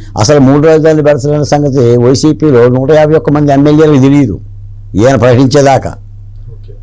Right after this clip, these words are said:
Speaker 1: దేశంలో మూడు రాజధానులు ఉంటాయండి ఎక్కడ రాష్ట్రానికి.
Speaker 2: చాలా అజ్ఞానమైనటువంటి నిర్ణయం.
Speaker 1: మరి అజ్ఞానమైన నిర్ణయం తీసుకొని అజ్ఞానం వైపు వీళ్ళందరూ నడిపిస్తే వీళ్ళు రప్ప రప్ప అని కూడా ఏమంటారండి?
Speaker 2: రైట్. ఇంకోటి సార్, రీసెంట్గా చేబ్రోలు కిరణ్ గతంలో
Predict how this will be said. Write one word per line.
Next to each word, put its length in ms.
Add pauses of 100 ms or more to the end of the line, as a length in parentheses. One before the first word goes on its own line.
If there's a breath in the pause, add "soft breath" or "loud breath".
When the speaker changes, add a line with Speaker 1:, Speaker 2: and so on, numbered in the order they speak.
(260)
Speaker 1:
దేశంలో 480
మూడు 200
రాజధానులు 420
ఉంటాయండి 440
ఎక్కడ 180
రాష్ట్రానికి. 680
Speaker 2:
చాలా 560
అజ్ఞానమైనటువంటి 680
నిర్ణయం. 320 (580 loud breath)
Speaker 1:
మరి 160
అజ్ఞానమైన 600
నిర్ణయం 480
తీసుకొని 440
అజ్ఞానం 420
వైపు 220
వీళ్ళందరూ 420
నడిపిస్తే 420
వీళ్ళు 280
రప్ప 240
రప్ప 280
అని 100
కూడా 280
ఏమంటారండి? 800
Speaker 2:
రైట్. 140 (120)
ఇంకోటి 260
సార్, 240
రీసెంట్గా 680 (500)
చేబ్రోలు 320
కిరణ్ 500
గతంలో 720